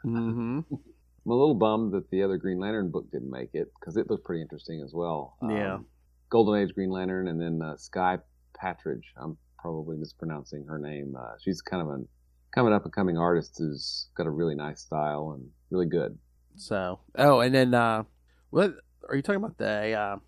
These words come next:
Speaker 1: the other article I sent you a couple days ago. Is that, like, actual news, or is that just speculation? It's like, hey, it's
Speaker 2: I don't, I don't know. I was like, okay, so another, uh, John Stewart and the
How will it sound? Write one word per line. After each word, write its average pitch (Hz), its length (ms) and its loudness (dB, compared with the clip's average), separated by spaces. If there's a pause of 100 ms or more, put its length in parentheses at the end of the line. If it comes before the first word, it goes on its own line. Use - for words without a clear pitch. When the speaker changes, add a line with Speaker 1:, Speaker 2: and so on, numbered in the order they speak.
(640)
Speaker 1:
the 120 140 2
other 131 200 4
article 135 340 2
I - 20 -2
sent 120 180 -4
you - 60 -6
a - 20 -18
couple 120 220 -2
days 117 260 0
ago. 143 220 4
Is 139 80 0
that, 208 180 2
like, 311 200 2
actual 170 320 4
news, 151 360 6
or 117 140 4
is 113 80 -4
that 120 200 2
just 113 200 -6
speculation? 110 720 0
It's 95 180 -6
like, 95 220 -4
hey, 165 160 4
it's - 120 0
Speaker 2:
I 151 160 6
don't, 262 280 6 (240)
I 190 160 8
don't 233 180 6
know. 185 340 12
I 113 200 10
was 165 240 0
like, 127 260 8
okay, 147 300 2
so 117 320 2
another, 98 800 0
uh, 107 120 0 (200)
John 131 280 2
Stewart 139 460 6
and 104 180 -2
the 95 160 -2